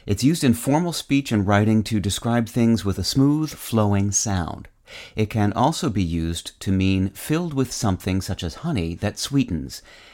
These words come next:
as in mellifluous confections. Here's the word used in a sentence from Essence by Felice Leon. Toni Morrison, Sights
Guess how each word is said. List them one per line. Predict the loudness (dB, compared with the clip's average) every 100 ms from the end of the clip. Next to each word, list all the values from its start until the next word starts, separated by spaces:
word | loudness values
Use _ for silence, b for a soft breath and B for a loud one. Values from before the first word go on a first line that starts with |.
| B
as | 0 2
in | 2 2 2 -2
mellifluous | -2 0 2 0 0 0 0 -4
confections. | -4 -4 -4 -6 -8 -12 -12 -12 -16 -20 _ _ _ B B B B B
Here's | -2 -2
the | 0
word | 2 2
used | 2 2 2 0 -4
in | 0 2 2
a | 0
sentence | -2 -2 -4 -4
from | -2 0
Essence | 2 0 -2 -6 -4
by | -2 -2
Felice | 0 0 0 -2
Leon. | 0 0 0 -2 -8 -14 _ _ _ _ _ B B B B
Toni | -4 2 4
Morrison, | 4 4 4 2 -2 -2 -2 -4
Sights | -2 -2 -2 -6